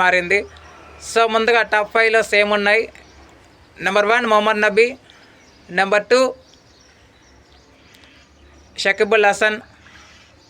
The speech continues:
నెంబర్ త్రీ సికిందర్ రాజా, నెంబర్ ఫోర్ జీ అసాద్వాలా, నెంబర్ ఫైవ్ రషీద్ ఖాన్. And సిక్స్ నుంచి టెన్ వరకు కొంచెం చేంజెస్ అయితే వచ్చాయి.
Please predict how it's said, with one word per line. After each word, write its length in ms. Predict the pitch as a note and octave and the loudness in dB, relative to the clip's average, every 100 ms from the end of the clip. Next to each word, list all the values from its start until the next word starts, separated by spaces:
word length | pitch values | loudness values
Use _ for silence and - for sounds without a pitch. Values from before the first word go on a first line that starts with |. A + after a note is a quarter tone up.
| - - F#3 | -20 -8 -4
నెంబర్ 240 | F#3+ G3 G3 | -2 -2 2
త్రీ 120 | A3+ A#3+ A#3 | 2 2 -2
సికిందర్ 400 | - G#3+ G3 G3 F#3+ | -6 -2 0 2 2
రాజా, 260 | F#3 G3 G3+ - - F3 | 2 0 0 -4 -8 -4
నెంబర్ 240 | F#3+ F#3 - | -2 -2 2
ఫోర్ 240 | G#3+ A3+ - _ _ _ _ _ - - _ _ F3 - D#3+ | 2 2 -4 _ _ _ _ _ -20 -20 _ _ -14 -10 -4
జీ 120 | F3 G#3 - _ _ _ _ _ _ _ - | 0 0 -2 _ _ _ _ _ _ _ -8
అసాద్వాలా, 600 | E3 G#3+ G#3 G3+ G3+ G3 G#3+ - _ _ _ _ _ _ - | -2 0 0 2 2 2 -2 -6 _ _ _ _ _ _ -8
నెంబర్ 240 | F#3 G3 F#3+ | -2 -2 0
ఫైవ్ 240 | G#3 A3 A#3 - _ _ _ - F3+ | 0 2 0 -6 _ _ _ -2 0
రషీద్ 300 | D#3+ G#3+ F#3+ | 0 -2 -2
ఖాన్. 200 | - E3+ - _ _ _ _ _ - F#3 | -2 -2 -10 _ _ _ _ _ -6 -2
And 100 | F#3+ F#3 | -2 -2
సిక్స్ 200 | G3+ - A3 | -4 -2 -4
నుంచి 200 | A3 A3+ A3 | -2 -2 0
టెన్ 160 | G3+ G3+ | 2 2
వరకు 300 | G3 G3 G#3 F#3 - F3 | 2 2 2 2 -2 -4
కొంచెం 260 | E3 E3 D#3 | -2 -4 -2
చేంజెస్ 340 | F3 F3+ F#3+ F#3+ | -2 0 -2 0
అయితే 120 | F3+ E3+ | 0 -2
వచ్చాయి. 300 | - F#3 | 0 -2